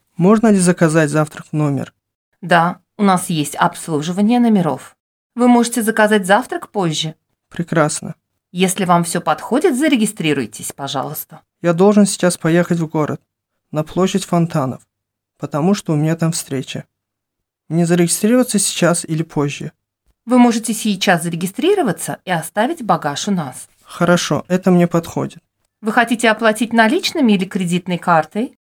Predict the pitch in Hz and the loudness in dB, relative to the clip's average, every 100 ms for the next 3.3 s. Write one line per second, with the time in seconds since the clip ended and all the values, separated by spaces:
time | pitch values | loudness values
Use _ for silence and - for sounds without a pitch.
0 | _ 160 180 - 185 185 208 185 175 170 | _ 0 0 0 -2 2 2 2 0 0
1 | 165 185 - 156 165 180 180 180 156 - | 0 -4 -6 -2 -2 0 0 0 -4 -4
2 | 180 170 _ _ _ _ - 269 185 156 | -12 -16 _ _ _ _ -6 -4 -6 -8
3 | - - - | -10 -14 -18